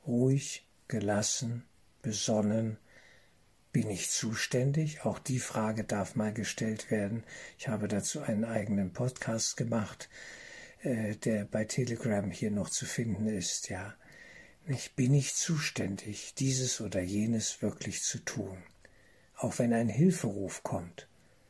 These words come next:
ja, sollte ich das ernst nehmen oder nicht, bin ich jetzt zuständig? Was gilt es, dass ich es tue?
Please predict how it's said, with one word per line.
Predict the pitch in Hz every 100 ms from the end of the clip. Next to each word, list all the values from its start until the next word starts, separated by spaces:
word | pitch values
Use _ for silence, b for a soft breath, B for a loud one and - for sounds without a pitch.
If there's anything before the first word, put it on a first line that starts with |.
| b b
ja, | - 104 131 - b b b
sollte | - - 104 110
ich | 98
das | 110 -
ernst | 120 120 143 -
nehmen | 143 131 117
oder | 104 95
nicht, | 104 139 147 - -
bin | - 120
ich | 120 -
jetzt | 113 - - -
zuständig? | 107 98 - 95 95 92 - - B B B B
Was | - 120 120 - -
gilt | 131 127 123
es, | - - -
dass | 113 -
ich | -
es | 139 - -
tue? | 170 151 92